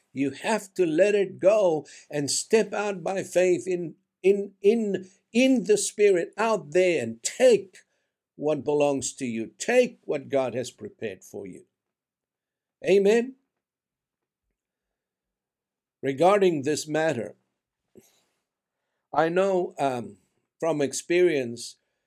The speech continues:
and I've talked with many young men and women who really want to get married, they want to settle down, they want to have a family.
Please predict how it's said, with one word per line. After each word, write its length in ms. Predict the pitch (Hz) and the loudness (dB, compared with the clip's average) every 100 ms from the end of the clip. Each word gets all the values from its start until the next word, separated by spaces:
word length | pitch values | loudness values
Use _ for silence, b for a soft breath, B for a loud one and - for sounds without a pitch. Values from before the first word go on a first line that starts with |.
| _ _ _ _ _ _ | _ _ _ _ _ _
and 240 | 151 156 151 | -4 -2 0
I've 200 | 147 - | -2 -4
talked 400 | - 208 190 - | -2 0 -2 -4
with 360 | 143 120 - _ | -4 -4 -14 _
many 380 | 135 151 175 170 | -6 -2 0 0
young 320 | 143 160 151 | 0 -2 -2
men 180 | 160 156 | -2 0
and 200 | 143 139 | -2 -2
women 320 | 147 135 120 | -2 -2 -4
who 360 | 123 135 123 117 | -2 0 -2 -4
really 300 | 123 180 160 | 0 2 2
want 200 | 139 147 | 0 -2
to 80 | 139 | -2
get 260 | 131 139 123 | -4 -4 -2
married, 420 | 135 139 135 - | -2 0 -2 -4
they 80 | 117 | -4
want 220 | 131 139 | -2 -4
to 60 | |
settle 320 | 135 139 135 127 | -4 -4 -4 -4
down, 300 | 127 127 127 | -4 -4 -6
they 80 | |
want 220 | 117 131 131 | -6 -4 -4
to 40 | |
have 160 | 120 127 | -6 -6
a 80 | 117 | -6
family. 460 | - 123 107 80 | -6 -8 -8 -14